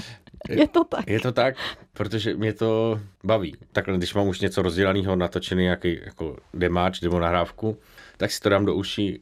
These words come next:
Speaker 2: jedu tou tramvají a koukám na ty lidi a přemýšlím nad nima,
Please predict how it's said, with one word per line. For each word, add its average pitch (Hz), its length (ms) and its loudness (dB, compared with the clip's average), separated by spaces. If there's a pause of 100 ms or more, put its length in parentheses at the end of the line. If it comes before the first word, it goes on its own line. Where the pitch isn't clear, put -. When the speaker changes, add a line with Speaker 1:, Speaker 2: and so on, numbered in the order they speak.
(120)
Speaker 2:
jedu 95 200 0
tou 104 140 2
tramvají 90 600 0 (120)
a - 60 -18
koukám 90 360 -2
na 87 80 0
ty 90 120 -4
lidi 82 340 -4
a - 100 -12
přemýšlím 82 480 -4
nad 80 180 -4
nima, 80 300 -6